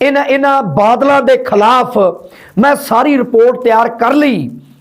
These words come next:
ਤਾਂ ਕਹਿੰਦਾ, "ਉਦੋਂ ਕੈਪਟਨ ਅਮਰਿੰਦਰ ਦੀ ਸਰਕਾਰ ਸੀ ਤੇ ਉਹਨਾਂ ਨੇ ਬਿਨਾਂ ਕਿਸੇ ਕਾਰਨ ਮੇਰੀ ਰਿਪੋਰਟ ਖਾਰਜ ਕਰ ਦਿੱਤੀ,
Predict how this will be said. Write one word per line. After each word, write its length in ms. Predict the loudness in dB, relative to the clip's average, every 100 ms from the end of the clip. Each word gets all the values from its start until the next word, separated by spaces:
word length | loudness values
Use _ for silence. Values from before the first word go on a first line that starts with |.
| _ _ _ -6
ਤਾਂ 80 |
ਕਹਿੰਦਾ, 720 | -2 0 0 2 2 0 -8 -10 -2
"ਉਦੋਂ 220 | 0 0
ਕੈਪਟਨ 400 | -2 -4 -2 -2
ਅਮਰਿੰਦਰ 400 | 0 0 0 0
ਦੀ 140 | 0 -2
ਸਰਕਾਰ 460 | -4 -4 -2 -2
ਸੀ 280 | -2 0 0 -2 -14 -20 -14 -2
ਤੇ 120 | 0
ਉਹਨਾਂ 400 | 2 0 0 0
ਨੇ 120 | 0
ਬਿਨਾਂ 460 | -2 -2 0 0 0
ਕਿਸੇ 320 | -4 0 0
ਕਾਰਨ 480 | 2 0 0 -2 -8 -14 -20 -20 -10 0
ਮੇਰੀ 380 | 2 2 2 0
ਰਿਪੋਰਟ 680 | -2 0 2 4 2 -4
ਖਾਰਜ 420 | -4 0 0 0 -4
ਕਰ 200 | -4 -4
ਦਿੱਤੀ, 420 | -4 -6 -14